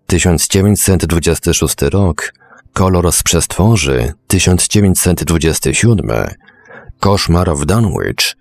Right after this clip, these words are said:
tysiąc dziewięćset dwudziesty ósmy, Szepczący w ciemności,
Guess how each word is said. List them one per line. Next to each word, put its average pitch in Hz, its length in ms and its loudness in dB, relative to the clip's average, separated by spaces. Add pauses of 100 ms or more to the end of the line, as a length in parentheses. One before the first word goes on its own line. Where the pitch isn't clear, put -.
(140)
tysiąc 85 400 0
dziewięćset 90 540 0
dwudziesty 80 520 0
ósmy, 53 540 0 (420)
Szepczący 90 640 0
w - 60 -6
ciemności, 73 680 0